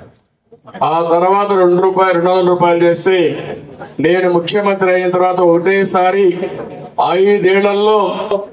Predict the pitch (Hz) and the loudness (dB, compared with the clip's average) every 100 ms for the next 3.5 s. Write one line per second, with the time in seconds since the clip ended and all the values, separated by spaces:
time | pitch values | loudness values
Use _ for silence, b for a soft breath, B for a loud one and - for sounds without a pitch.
0 | - 156 165 180 196 208 196 202 208 202 | -10 -2 0 2 -2 -4 -6 -4 -4 -4
1 | 202 190 190 190 180 180 180 180 175 165 | -4 -2 -2 -4 -8 -6 -2 -2 0 0
2 | 165 175 175 165 165 165 160 156 156 151 | -2 -8 -2 0 2 2 2 0 0 -2
3 | 151 151 151 156 147 | 0 -2 -2 -2 0